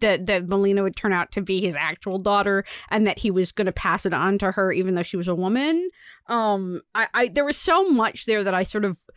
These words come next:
I, the fact that he didn't have a son or a child to pass it on to also um, like, there were so many, like, things that could have been part of it that I was waiting to be part of it that never sort of got tied in, that I,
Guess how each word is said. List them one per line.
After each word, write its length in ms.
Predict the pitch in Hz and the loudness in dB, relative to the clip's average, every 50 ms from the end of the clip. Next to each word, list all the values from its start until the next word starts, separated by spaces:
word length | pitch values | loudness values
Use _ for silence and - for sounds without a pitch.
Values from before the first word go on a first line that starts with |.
| - - - _ _ _ - | -20 -20 -20 _ _ _ 0
I, 200 | 240 247 233 226 | 2 2 2 2
the 120 | 202 254 | 2 0
fact 240 | 247 - - - - | 0 0 0 0 0
that 120 | - 262 | -2 0
he 80 | - 269 | 0 0
didn't 320 | 214 277 262 320 - - | 0 -2 -6 -6 -8 -2
have 180 | - 254 247 202 | -2 -2 0 0
a 60 | 214 | -4
son 420 | - - - 233 220 214 214 226 | -4 -2 -2 0 0 0 0 0
or 220 | - - 220 214 202 | 0 2 2 2 2
a 40 | - | 0
child 500 | - 269 226 240 226 214 190 180 180 - | 0 2 2 4 4 4 2 2 0 0
to 80 | 196 180 | -4 -4
pass 380 | - - 208 165 160 196 - 208 | -4 -4 -4 -4 -4 -2 -2 -4
it 80 | 170 - | -4 -4
on 440 | - 165 175 185 190 220 240 254 262 | -4 -2 0 2 2 2 2 2 0
to 600 | - - 339 330 339 349 359 370 370 392 359 - - | 0 -2 0 0 2 2 0 0 -2 -2 -4 -4 -4
also 800 | - 294 302 277 - - 359 359 349 359 370 370 381 403 392 - _ _ _ _ - - - - _ | -2 0 0 0 -2 -4 -4 -4 -4 -6 -6 -6 -6 -6 -6 -8 _ _ _ _ -20 -20 -20 -2 _
um, 540 | 269 269 254 247 240 247 233 226 220 214 - | 4 6 6 6 6 4 4 2 0 -2 -2
like, 240 | 226 247 247 247 - | 0 0 0 0 0
there 120 | - 320 | -2 -2
were 140 | 302 359 392 | 0 0 0
so 360 | - - - - 330 294 330 | -2 -2 -4 -2 0 2 2
many, 380 | 339 294 285 269 269 269 269 262 | 2 2 2 2 0 0 0 0
like, 360 | 240 220 214 226 220 196 - _ _ _ - | 0 0 2 0 0 0 -2 _ _ _ -2
things 480 | 202 - - - 262 262 262 254 247 - | -2 -2 2 2 2 2 2 0 -2 -2
that 180 | - - - _ | -4 -6 -6 _
could 380 | - - - 269 233 233 226 254 | -14 -4 0 2 4 4 4 2
have 280 | - 208 196 190 - - | 0 -2 -2 -2 -2 -2
been 180 | 208 196 202 | 0 0 0
part 280 | 196 - 214 214 220 220 | -2 -2 -2 0 0 0
of 140 | 277 254 - | -2 -2 -4
it 240 | 330 330 311 - _ - - - - - | -6 -6 -8 -10 _ -18 -20 -10 -2 2
that 100 | 254 247 | 2 4
I 80 | 240 | 4
was 160 | 220 226 - | 4 2 0
waiting 640 | 185 190 170 208 214 233 285 294 349 349 320 311 330 339 | -2 -2 0 2 2 2 2 2 2 2 2 2 0 2
to 160 | - 381 330 | 0 0 0
be 160 | 349 359 359 | 2 0 0
part 260 | 349 339 359 349 339 | 0 -2 -2 -2 -2
of 100 | 349 320 | -4 -6
it 200 | 330 330 320 - | -6 -8 -6 -4
that 140 | - 254 - | -4 -4 -2
never 340 | 220 226 233 226 233 226 226 | 0 -2 0 0 -2 -4 -2
sort 240 | - - 233 220 214 | -2 0 0 0 0
of 160 | 214 196 196 | 0 -2 0
got 280 | - 214 185 - - | 0 0 0 0 -2
tied 440 | - - - 190 208 196 185 180 165 | -6 -2 0 2 2 4 2 2 2
in, 400 | 175 190 202 202 214 214 233 240 | 2 2 2 2 0 0 0 0
that 140 | 214 196 156 | 0 0 0
I, 140 | 123 131 | 0 -2